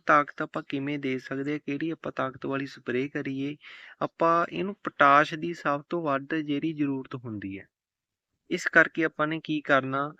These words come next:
ਜਿਹੜੇ ਝੋਨੇ ਸੱਤਰ ਤੋਂ ਪਚੱਤਰ ਦਿਨ ਦੇ ਹੁਣ ਹੈਗੇ ਆ ਨਸਾਰੇ ਤੋਂ ਪਹਿਲਾਂ, ਜਦੋਂ ਗੋਹ ਐਨ ਫੁੱਲ ਜਾਵੇ, ਉਦੋਂ ਆਪਾਂ ਸਪਰੇਅ ਕਰਨੀ ਹੈ ਜੀ ਐਨ ਪੀ ਕੇ ਤੇਰਾਂ ਜ਼ੀਰੋ ਪੰਤਾਲੀ ਤੁਸੀਂ ਲੈਣਾ ਹੈ, ਨਾਲ ਤੁਸੀਂ ਬੋਰਨ ਲੈਣਾ ਹੈ ਵੀਹ percent ਵਾਲਾ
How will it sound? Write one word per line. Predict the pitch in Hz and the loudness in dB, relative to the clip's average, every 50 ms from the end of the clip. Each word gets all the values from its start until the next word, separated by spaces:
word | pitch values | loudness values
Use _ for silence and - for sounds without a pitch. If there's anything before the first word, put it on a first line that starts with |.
| - _ _ _ - - | -20 _ _ _ -14 -8
ਜਿਹੜੇ | 120 127 135 143 - 175 175 - | -2 0 0 2 2 -2 -4 -2
ਝੋਨੇ | 175 160 143 139 143 151 | -4 -4 -4 -4 -6 -6
ਸੱਤਰ | 143 - 143 127 _ - 131 127 | -6 -6 -6 -6 _ -6 -8 -6
ਤੋਂ | - 143 135 | -6 -8 -8
ਪਚੱਤਰ | - 151 147 151 147 - - - 127 | -6 -8 -6 -6 -8 -8 -6 -6 -6
ਦਿਨ | 120 120 127 127 127 | -4 -4 -6 -4 -4
ਦੇ | 123 131 131 | -4 -6 -6
ਹੁਣ | 127 127 131 131 - - - | -6 -10 -12 -14 -14 -10 -6
ਹੈਗੇ | 120 113 123 139 160 165 165 | -4 -4 -2 -4 -4 -6 -6
ਆ | 160 | -6
ਨਸਾਰੇ | 160 156 147 - - - 123 120 123 135 135 | -6 -6 -8 -8 -2 0 0 2 0 0 -4
ਤੋਂ | - 147 143 - | -6 -10 -10 -4
ਪਹਿਲਾਂ, | - 120 127 135 147 135 - - _ _ _ _ _ _ _ _ _ _ _ _ _ _ _ _ _ _ _ - | -2 -2 -2 -2 -2 -4 -6 -8 _ _ _ _ _ _ _ _ _ _ _ _ _ _ _ _ _ _ _ -6
ਜਦੋਂ | 123 123 135 135 151 143 | 0 0 0 2 0 -2
ਗੋਹ | 135 123 123 123 139 156 160 | -2 0 0 0 2 2 2
ਐਨ | 156 156 170 170 - | 2 2 0 -4 -6
ਫੁੱਲ | - 143 123 123 127 | -6 -6 -4 -4 -4
ਜਾਵੇ, | 127 135 131 131 139 143 - - - | -2 -2 -2 -2 -2 -4 -10 -8 -6
ਉਦੋਂ | 131 127 131 143 147 143 | -6 -6 -4 -4 -6 -6
ਆਪਾਂ | 139 _ - 139 131 131 131 143 156 _ _ _ _ _ _ _ _ _ | -8 _ -4 -4 -4 -4 -4 -6 -10 _ _ _ _ _ _ _ _ _
ਸਪਰੇਅ | - - - - - - 151 165 180 190 | -20 -18 -18 -10 -2 0 2 2 2 2
ਕਰਨੀ | - - 147 131 127 127 127 127 127 | 6 6 4 6 4 0 -2 -2 -2
ਹੈ | 127 | -4
ਜੀ | 123 123 127 131 139 151 - _ _ _ _ _ _ _ - | -4 -4 -6 -6 -6 -8 -10 _ _ _ _ _ _ _ -2
ਐਨ | 139 151 156 170 175 170 | 0 0 0 -2 -2 -2
ਪੀ | - 170 160 | -2 -2 -2
ਕੇ | 151 - 160 160 | -2 -2 -4 -4
ਤੇਰਾਂ | 160 - 160 147 147 147 147 147 | -2 -2 -2 -2 0 0 -2 -2
ਜ਼ੀਰੋ | 139 151 143 - 151 | -2 -4 -4 -6 -6
ਪੰਤਾਲੀ | 143 - 143 135 - - 123 123 123 123 127 | -8 -8 -10 -6 0 2 2 2 2 0 -4
ਤੁਸੀਂ | - 131 127 - - 143 | -8 -10 -12 -8 -6 -4
ਲੈਣਾ | 143 139 120 113 104 95 | -2 -2 -2 -2 -4 -6
ਹੈ, | 92 90 92 _ _ _ _ _ _ _ _ _ _ _ _ _ _ _ _ _ - - - - - _ _ - | -8 -10 -12 _ _ _ _ _ _ _ _ _ _ _ _ _ _ _ _ _ -20 -20 -20 -20 -20 _ _ -2
ਨਾਲ | 123 127 127 131 143 151 | 2 2 4 4 2 2
ਤੁਸੀਂ | 147 160 156 151 - 170 156 | 0 -2 -4 -2 -2 -2 -2
ਬੋਰਨ | 139 131 123 127 131 139 139 143 | 0 0 0 0 0 0 0 0
ਲੈਣਾ | 143 143 143 143 147 | -2 -2 -2 -2 -2
ਹੈ | 147 147 | -4 -4
ਵੀਹ | 147 147 160 175 180 | -4 -4 -4 -6 -6
percent | - 160 160 - - 147 143 135 151 143 | -6 -8 -10 -6 -6 -6 -6 -6 -6 -4
ਵਾਲਾ | 143 143 147 147 147 151 | -2 -2 -2 -4 -6 -8